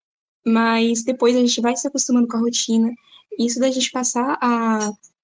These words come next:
a valorizar ainda mais nossa cultura é muito verdade.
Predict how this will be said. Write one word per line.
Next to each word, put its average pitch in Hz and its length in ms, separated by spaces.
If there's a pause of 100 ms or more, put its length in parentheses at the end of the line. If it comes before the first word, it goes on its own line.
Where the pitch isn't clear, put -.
(220)
a 220 80
valorizar 220 400
ainda 220 160
mais 233 260
nossa 240 180
cultura 233 300
é 226 40
muito 226 220
verdade. 208 540